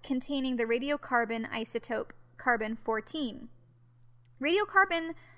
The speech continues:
was, uh, basically the dating, the first dating method that began all of it, and it was discovered by a man named Willard Libby in nineteen forty-nine. He discovered that the carbon fourteen isotope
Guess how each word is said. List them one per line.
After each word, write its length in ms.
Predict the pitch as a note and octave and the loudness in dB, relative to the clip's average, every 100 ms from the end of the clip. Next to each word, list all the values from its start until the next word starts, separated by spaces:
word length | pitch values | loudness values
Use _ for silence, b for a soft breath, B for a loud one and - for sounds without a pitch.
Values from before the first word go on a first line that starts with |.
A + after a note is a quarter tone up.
| b b | b b
was, 500 | B3+ C4+ C4 B3+ B3 - - | 4 8 8 6 0 -6 -4
uh, 160 | - B3+ | 4 4
basically 460 | B3+ C5+ B4+ - D#4 | 6 2 2 0 2
the 120 | B3 | 0
dating, 540 | G#3+ A#3+ B3+ C4 - | 0 -2 -2 -2 -2
the 100 | A3+ | -2
first 400 | B3+ - F4 E4 | 0 2 2 0
dating 360 | - A#3 A#3 A3+ | -2 -2 -2 -2
method 360 | A3 A#3 A3+ G#3 | -4 -2 -2 0
that 240 | A3 A3 | 0 0
began 800 | A#3+ G#3 A3+ A#3 A3+ A3+ A3 A#3 - | -6 -2 0 0 0 -2 -6 -8 4
all 180 | A3+ A3 | 4 4
of 80 | |
it, 140 | - - b b b - | 0 -8 b b b 0
and 160 | B3 | 2
it 100 | C4+ | 2
was 540 | B3+ C4 B3 A#3+ B3 - | 2 4 6 4 2 -6
discovered 580 | C#4 - F4 F4+ F4+ B3+ | -8 2 4 6 4 4
by 160 | A#3+ | 4
a 40 | A#3 | 4
man 160 | A#3 | -2
named 200 | A3+ A3+ | -4 -2
Willard 300 | A3+ C#4 D#4 | 2 4 2
Libby 380 | C#4+ F4 D4+ A#3+ | 2 -2 0 -2
in 100 | A3+ | -2
nineteen 460 | A#3 A#3 - A#3+ A#3+ - | -4 -4 -6 -6 -6 -2
forty-nine. 760 | D#4 D#4 D#4 E4 D#4 - - - - - b b b | -2 0 -2 0 -2 -6 -14 -20 -20 -20 b b b
He 100 | - | 4
discovered 760 | A4 C5 - E4+ C#4 A3+ A3 A3 | 4 4 4 4 4 2 0 2
that 400 | A#3 A3+ A3 - - | 4 8 6 4 -4
the 140 | G#3+ | -4
carbon 400 | A#3+ - D#4+ G4 G4 | -2 4 4 4 0
fourteen 360 | C#4 C4+ C4 | -2 0 -4
isotope 580 | A#3 A#3 - A#3 A#3 - | -2 -4 -4 -6 -6 -8